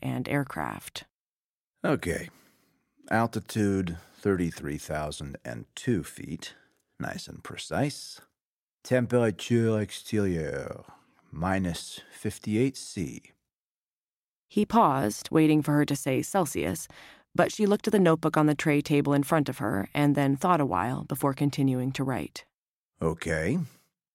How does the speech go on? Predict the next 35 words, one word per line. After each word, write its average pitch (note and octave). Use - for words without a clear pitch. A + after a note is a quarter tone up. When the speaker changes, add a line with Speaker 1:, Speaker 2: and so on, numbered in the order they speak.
Speaker 2:
Time C3+
in A2
New G2+
York, F#2+
twelve F#2
fifty-five. E2
Doesn't D#2
say E2
A D#2
M D#2+
or D2+
P D2+
M, F2
not C#2+
that -
we D2+
have C2
to D2
be F2
told." C2
Speaker 1:
Sleep -
was -
the G#2
point. -
He -
needed D#3
to -
sleep. -
But D3
the C#3+
words D3
and C#3
numbers C#3+
kept -
coming. D#2+